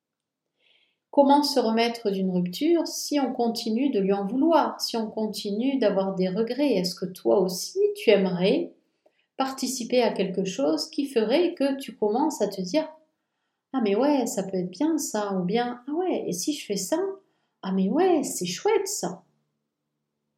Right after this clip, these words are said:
Est-ce que t'as pas envie de sortir de là, de ce schéma répétitif de,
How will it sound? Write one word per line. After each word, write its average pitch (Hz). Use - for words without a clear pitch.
Est-ce 220
que 403
t'as 349
pas 226
envie 226
de -
sortir -
de 202
là, 185
de 175
ce -
schéma 214
répétitif 196
de, 190